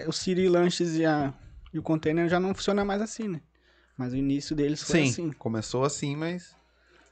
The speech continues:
Speaker 1: Só que eu tenho mais outras coisas que eu também quero fazer isso aí.
Speaker 2: Uhum.
Speaker 1: Eu tenho trailer, eu tenho container.
Speaker 2: Uhum.
Speaker 1: Então, essas são as minhas ideias.
Speaker 2: Vai indo.
Speaker 1: Vou indo.
Speaker 2: Vai reaparecendo, <laughs> nós vamos botando. Daqui a
Speaker 1: Colocando.
Speaker 2: pouco vai ter container na <laughs>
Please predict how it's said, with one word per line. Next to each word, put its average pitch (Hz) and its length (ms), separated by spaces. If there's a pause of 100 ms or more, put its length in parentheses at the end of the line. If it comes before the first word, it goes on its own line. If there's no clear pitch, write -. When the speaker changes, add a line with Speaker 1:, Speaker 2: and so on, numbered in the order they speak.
(280)
Speaker 1:
Só 139 200
que 151 160
eu 147 120
tenho 160 280
mais 233 280
outras 170 360
coisas 151 480 (120)
que 143 100
eu 131 40
também 143 280
quero 135 180
fazer 131 320
isso 123 180
aí. 113 100
Speaker 2:
Uhum. 117 360
Speaker 1:
Eu 175 60
tenho 160 280 (180)
trailer, 147 400
eu 110 40
tenho 123 380
container. 135 720 (320)
Speaker 2:
Uhum. 123 200
Speaker 1:
Então, 127 280
essas 117 100 (120)
são 131 40
as 131 80
minhas 147 200
ideias. 180 320
Speaker 2:
Vai 220 300
indo. 208 240 (320)
Speaker 1:
Vou 117 180
indo. 139 160
Speaker 2:
Vai 127 140
reaparecendo, 170 840
<laughs> - 0
nós 208 260
vamos 202 160
botando. 196 520
Daqui 190 380
a 185 400
Speaker 1:
Colocando. 170 340
Speaker 2:
pouco 185 180
vai 196 140
ter 202 140
container 202 600
na 226 200
<laughs> 214 40